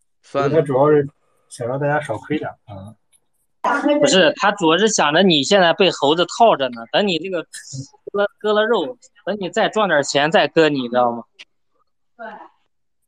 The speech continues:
Speaker 1: 哎，Azuki 其实有，有，有发，有，有发币的那个综合素质嘞，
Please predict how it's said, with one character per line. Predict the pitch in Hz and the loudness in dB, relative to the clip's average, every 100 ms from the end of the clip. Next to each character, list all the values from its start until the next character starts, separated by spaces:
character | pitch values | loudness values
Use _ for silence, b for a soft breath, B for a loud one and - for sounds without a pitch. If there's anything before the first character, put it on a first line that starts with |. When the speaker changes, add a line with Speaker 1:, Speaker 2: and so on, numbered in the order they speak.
| _ _ _ _ _ _ _ _ _ _ _ _ _ _ _ _ _ | _ _ _ _ _ _ _ _ _ _ _ _ _ _ _ _ _
Speaker 1:
哎， | - 175 | -12 -4
Azuki | 147 151 202 269 | -4 -4 -6 -12
其 | - 170 | -12 -16
实 | 196 196 - _ _ _ _ | -16 -20 -20 _ _ _ _
有， | 127 107 98 - | -4 -4 -6 -14
有， | 90 110 98 | -10 -6 -6
有 | 98 87 | -8 -10
发， | - 104 - | -12 -14 -10
有， | - 101 82 | -8 -8 -4
有 | 107 95 | -4 -4
发 | - 135 | -2 0
币 | 147 143 | 0 -4
的 | 110 107 | -2 -2
那 | 110 | -4
个 | 98 92 87 _ _ _ _ - | -4 -8 -8 _ _ _ _ -4
综 | - 165 | -2 0
合 | - 101 | -2 -8
素 | - 117 | -8 -12
质 | - - | -12 -14
嘞， | 82 | -16